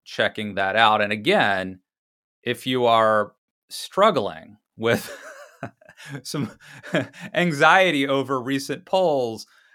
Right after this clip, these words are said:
um, and this is not me hitting what you said, because I think there's a big difference between the Republican primary polling and the general election polling.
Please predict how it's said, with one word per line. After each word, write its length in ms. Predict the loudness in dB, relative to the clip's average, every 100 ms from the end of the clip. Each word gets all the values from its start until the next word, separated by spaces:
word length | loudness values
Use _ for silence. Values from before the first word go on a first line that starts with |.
| _ _
um, 420 | 2 6 6 4
and 100 | 0
this 140 | -2 -2
is 80 | 2
not 140 | 2
me 140 | 2
hitting 500 | 0 0 0 -2 -8 _ -10
what 160 | -6
you 160 | -2 -2
said, 480 | 2 2 4 0 -4
because 260 | -4 0
I 100 | 0
think 140 | -2 -6
there's 180 | -6
a 40 | -6
big 280 | -4 -4 -2
difference 300 | -4 -4 -12
between 260 | -10 -10 -14 _ _ _ _ -10
the 80 | -2
Republican 440 | 0 2 0 -4
primary 500 | 0 0 2 0 0
polling 500 | 0 -2 0 -4 -6
and 320 | -8 -8 -14 _
the 160 | -14 -8
general 320 | -4 -4 -2
election 320 | -2 -2 -6
polling. 260 | -6 -8